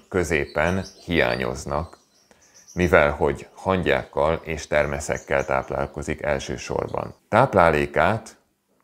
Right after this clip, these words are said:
oly módon szerzi meg, hogy amikor egy termeszvárra vagy hangyabolyra bukkan, akkor különösen erős és hosszú karmaival felbontja a vár vagy a boly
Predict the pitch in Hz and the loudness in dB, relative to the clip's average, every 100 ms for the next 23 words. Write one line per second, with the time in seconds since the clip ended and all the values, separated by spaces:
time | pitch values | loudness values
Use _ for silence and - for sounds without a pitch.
0 | - 110 123 78 64 64 65 - 67 67 | 0 2 4 2 0 -4 -4 -2 -2 -2
1 | 73 65 69 104 104 _ _ _ _ _ | -6 -2 -2 -4 -10 _ _ _ _ _
2 | _ _ - 87 85 80 82 73 73 90 | _ _ -2 2 2 2 2 0 0 0
3 | 98 85 73 - 65 67 73 69 - - | 2 0 -4 -2 0 2 2 2 0 -4
4 | 80 65 62 64 60 53 65 - 76 80 | 0 0 0 0 0 -2 -6 -8 -4 -2
5 | 110 110 _ _ _ - 85 - 90 80 | -4 -10 _ _ _ -6 -6 -2 2 2
6 | - - _ _ _ _ - 104 76 69 | 0 -14 _ _ _ _ 0 2 2 -2
7 | - 78 69 71 69 - 69 - 80 - | -2 -2 0 0 -2 -4 -8 -6 -8 -6
8 | - - 73 73 73 73 71 87 92 - | -8 -2 -2 0 0 0 2 2 0 0
9 | 87 65 71 69 - 80 87 - _ _ | 2 2 0 -4 0 2 2 -2 _ _
10 | _ _ - 82 82 76 82 82 80 80 | _ _ -4 2 4 4 4 2 2 2
11 | 73 80 69 65 | 2 2 2 -2